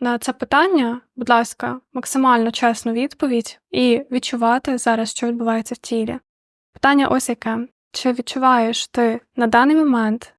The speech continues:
те, який є твій чоловік, чи відчуваєш ти зараз в ньому силу, мужність, чи відчуваєш його переваги, його кращі якості,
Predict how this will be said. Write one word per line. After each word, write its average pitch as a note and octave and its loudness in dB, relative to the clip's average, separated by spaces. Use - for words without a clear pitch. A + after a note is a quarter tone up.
те, B3 -2
який A#3+ 0
є A3+ 0
твій B3+ -4
чоловік, B3 -4
чи - -8
відчуваєш B3+ -2
ти A#3 -2
зараз A3+ -2
в - -2
ньому A3 0
силу, B3+ 0
мужність, A#3 0
чи - -12
відчуваєш A#3+ 0
його B3 -2
переваги, A3+ -2
його A#3 0
кращі B3 0
якості, B3 -4